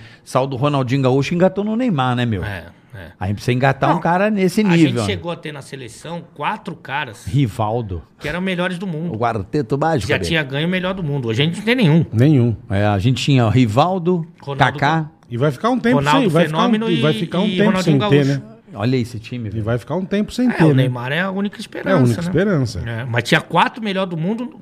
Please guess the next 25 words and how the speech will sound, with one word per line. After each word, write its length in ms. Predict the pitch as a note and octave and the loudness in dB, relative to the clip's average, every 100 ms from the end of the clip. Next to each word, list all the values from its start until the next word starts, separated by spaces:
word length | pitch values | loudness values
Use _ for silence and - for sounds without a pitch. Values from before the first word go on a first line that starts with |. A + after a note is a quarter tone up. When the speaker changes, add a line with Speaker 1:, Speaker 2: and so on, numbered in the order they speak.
| - | -8
Speaker 2:
Pô, 120 | D3+ | -8
o 40 | |
time 220 | A2 - | -4 0
Speaker 3:
Mas 80 | D#3 | 4
Speaker 2:
tem 120 | G3 F#3 | 4 4
Speaker 3:
no 40 | |
Speaker 2:
dez 220 | F#3+ G#3 | 4 2
Speaker 3:
do-, 60 | F3 | -2
Speaker 2:
na 60 | |
linha, 280 | E3 A3+ F#3 | -4 -6 -6
quatro 320 | - G3 - | -2 -2 0
era 80 | A#3 | -4
o 40 | A#3 | -4
melhor 200 | G#3 G3+ | -4 -4
do 60 | |
Speaker 3:
mas 100 | F3 F3+ | -4 -4
Speaker 2:
mundo. 80 | D3 | -4
Speaker 3:
no 60 | |
documentário 800 | F3 F#3 D3+ D3+ B2+ A2 A#2+ D#3+ | -4 -6 -4 -4 -4 -4 -6 -6
os 100 | F3 | -8
caras 460 | - F#3 G3+ - - _ | -10 -8 -8 -10 -20 _
até 120 | D3 C#3+ A2+ | -12 -12 -18
comentam 640 | C3 D3+ B2+ C3+ B2+ G#2+ | -8 -6 -2 -2 -4 -6
que, 160 | G2+ G#2 | -12 -14
tipo, 400 | - F#2+ G#2 F#2 | -16 -14 -14 -14